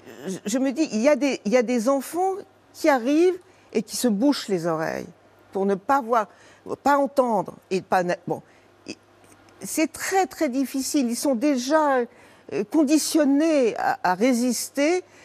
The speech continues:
parce que pour ces enfants et, et probablement les parents, c'est, c'est, si on, si eux ne, ne se soumettent pas entièrement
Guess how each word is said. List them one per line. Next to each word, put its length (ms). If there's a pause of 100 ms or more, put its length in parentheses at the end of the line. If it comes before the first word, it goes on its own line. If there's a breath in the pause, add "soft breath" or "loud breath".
(140 loud breath)
parce 200
que 160
pour 540
ces 340
enfants 680
et, 200
et 100
probablement 580
les 120
parents, 480 (560 loud breath)
c'est, 300
c'est, 220 (100)
si 240
on, 160
si 360
eux 300 (240)
ne, 400
ne 140
se 160
soumettent 480
pas 220
entièrement 760